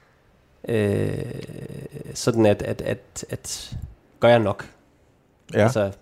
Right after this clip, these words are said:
Speaker 1: øhm, sådan, gjorde jeg nok,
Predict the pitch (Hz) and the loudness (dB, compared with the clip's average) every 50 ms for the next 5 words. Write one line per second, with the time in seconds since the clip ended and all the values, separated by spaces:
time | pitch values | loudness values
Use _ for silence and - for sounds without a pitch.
0 | _ _ _ _ _ - _ _ _ _ _ _ _ - 107 98 98 98 98 98 | _ _ _ _ _ -20 _ _ _ _ _ _ _ -4 -2 0 0 -2 -4 -6
1 | 92 90 92 92 95 101 104 - _ _ _ _ _ _ _ _ - - 107 95 | -8 -8 -10 -10 -12 -12 -14 -16 _ _ _ _ _ _ _ _ -6 -2 -2 -2
2 | 92 90 - _ _ _ _ _ _ _ _ _ _ _ _ 143 139 147 151 143 | -2 -4 -8 _ _ _ _ _ _ _ _ _ _ _ _ 6 8 10 10 10
3 | 123 107 104 - - - | 8 6 4 2 0 -10